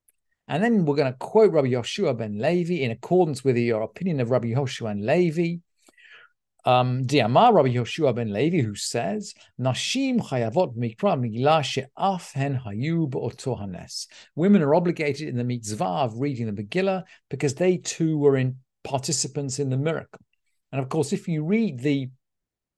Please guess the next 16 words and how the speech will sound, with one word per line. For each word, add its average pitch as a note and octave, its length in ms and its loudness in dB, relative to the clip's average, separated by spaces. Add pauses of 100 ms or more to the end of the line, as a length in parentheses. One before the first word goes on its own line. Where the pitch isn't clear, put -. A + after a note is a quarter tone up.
(500)
the B2 100 -4
Megillah D#3 500 2
carefully, G3+ 440 -2
you'll C#3 160 -2
see F3 420 -6
that A#2 160 -6
before C#3+ 760 -2 (640)
the C#3 100 0
king B3+ 440 0
Ahashverosh D#3 1120 0 (440)
unleashes D#3+ 680 2
his C3 160 -4
murderous D3+ 760 4
attack - 540 -6
on C#3 160 -2
Jews, D#3+ 580 -2